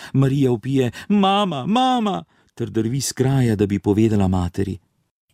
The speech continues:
Ivana Abadi in Katarina tečeta v mlin Savi, da bi tam poiskali pomoč. Druge nagovarjajo Bernardko, ne da bi se ji upale preveč približati. Strah jih je čudnega stanja.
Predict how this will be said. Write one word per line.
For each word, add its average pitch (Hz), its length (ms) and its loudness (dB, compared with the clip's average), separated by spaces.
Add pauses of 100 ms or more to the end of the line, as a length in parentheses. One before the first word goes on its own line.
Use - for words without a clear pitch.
(520)
Ivana 104 500 4
Abadi 101 380 0
in 131 140 2
Katarina 143 600 0
tečeta 120 460 -2
v 110 100 4
mlin 120 340 2
Savi, 110 500 0 (200)
da 107 120 0
bi 175 120 2
tam 110 260 0
poiskali 90 520 -2
pomoč. 73 500 -6 (680)
Druge 131 400 2
nagovarjajo 92 720 2
Bernardko, 90 760 0 (400)
ne 131 160 2
da 117 120 2
bi 104 140 -2
se 107 200 2
ji 101 120 4
upale 104 420 0
preveč 101 380 -2
približati. 78 760 -6 (880)
Strah 101 540 0
jih - 220 -6
je - 160 -2
čudnega 92 440 0
stanja. 85 580 -2